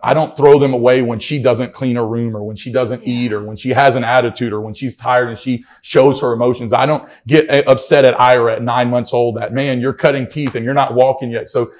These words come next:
Speaker 1: I just throw you away." And, and the Gospels, Jesus inspired the Gospel writers to say, us being earthly fathers, if we give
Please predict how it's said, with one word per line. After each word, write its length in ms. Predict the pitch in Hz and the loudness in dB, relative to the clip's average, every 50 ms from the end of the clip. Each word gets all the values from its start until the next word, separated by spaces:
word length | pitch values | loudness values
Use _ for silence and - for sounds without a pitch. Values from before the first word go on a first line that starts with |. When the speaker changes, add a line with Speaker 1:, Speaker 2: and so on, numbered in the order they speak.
| _ _ - | _ _ -4
Speaker 1:
I 100 | - 139 | 0 0
just 240 | 139 131 139 - - | 0 0 -2 -4 -4
throw 140 | - 139 131 | -2 -2 0
you 160 | 131 127 127 | 0 0 0
away." 300 | 120 123 123 123 120 110 | 0 0 0 0 0 -2
And, 160 | 110 110 101 - _ _ _ _ - | -4 -8 -10 -16 _ _ _ _ -2
and 340 | 143 139 135 123 113 - | -2 0 -2 -2 -4 -4
the 80 | 120 127 | -4 2
Gospels, 540 | 113 147 131 151 - - - 139 131 113 107 | 4 6 6 6 4 2 0 -4 -4 -4 -2
Jesus 420 | 104 127 131 131 139 143 139 - - | -2 -2 0 0 -2 -4 -4 -6 -8
inspired 580 | 117 120 - - - - 135 131 131 123 110 | -8 -8 -8 -8 -4 0 2 2 2 2 0
the 40 | 110 | -2
Gospel 440 | 104 117 120 - 123 - - 120 113 | -2 0 2 2 0 0 -2 -4 -2
writers 380 | 113 113 113 113 113 113 104 | 0 0 0 -2 -4 -8 -10
to 80 | 113 113 | -12 -12
say, 280 | - - 117 113 110 - - | -8 -8 -6 -6 -6 0 4
us 280 | 147 160 151 - - - - - _ _ - | 4 4 4 2 -2 -10 -16 -20 _ _ -6
being 340 | 117 131 131 123 120 117 - - | -2 -2 -2 0 -2 -4 0 4
earthly 320 | 151 151 160 156 156 147 123 | 4 6 6 4 2 0 -2
fathers, 440 | 107 - 127 117 110 107 117 107 117 | 0 2 2 2 2 0 -2 -4 -4
if 120 | 113 95 | -6 -4
we 200 | 117 143 175 185 160 | -2 -2 -2 -2 -2
give 320 | 139 165 151 143 135 120 | -2 -2 0 0 -2 -4